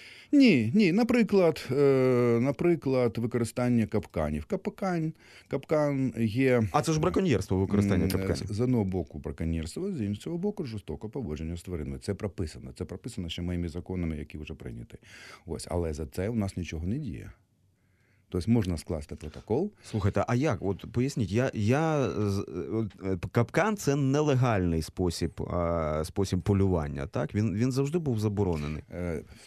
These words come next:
Speaker 1: е, якщо дикі тварини — да. А якщо це попала собака, вона не дика тварина, вона впадає тільки під вісімдесят дев'яту статтю. Но протокол скласти не можна, бо це не дика тварина. Розумієте, яка от ка-, така дурня?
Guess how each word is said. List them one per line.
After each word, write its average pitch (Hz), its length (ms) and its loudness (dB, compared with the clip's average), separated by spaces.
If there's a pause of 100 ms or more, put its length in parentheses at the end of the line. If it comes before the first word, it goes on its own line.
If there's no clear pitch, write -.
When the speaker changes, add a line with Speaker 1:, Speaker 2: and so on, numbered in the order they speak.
(640)
Speaker 1:
е, 82 320 -4
якщо 101 460 -2
дикі 90 400 -6
тварини — 90 440 -4 (100)
да. 67 160 -6 (500)
А 95 80 0
якщо 110 300 -2
це 87 120 -12
попала 90 360 -6
собака, 69 500 -10 (320)
вона 92 140 -2
не 107 120 2
дика 101 300 -2 (120)
тварина, 80 360 -6 (100)
вона 90 140 -2
впадає 92 400 -2
тільки 156 400 -2
під 82 200 -8
вісімдесят 101 420 -4
дев'яту 87 360 -4
статтю. 67 500 -12 (320)
Но 98 140 0
протокол 104 440 -2
скласти 87 420 -6
не 78 160 -4
можна, 175 460 2 (220)
бо 90 140 -2
це 120 180 -4
не 107 100 2
дика 92 280 -2
тварина. 85 380 -4
Розумієте, 117 480 0
яка 117 220 0
от 104 160 2
ка-, 92 160 -4 (480)
така 95 320 0 (600)
дурня? 92 640 2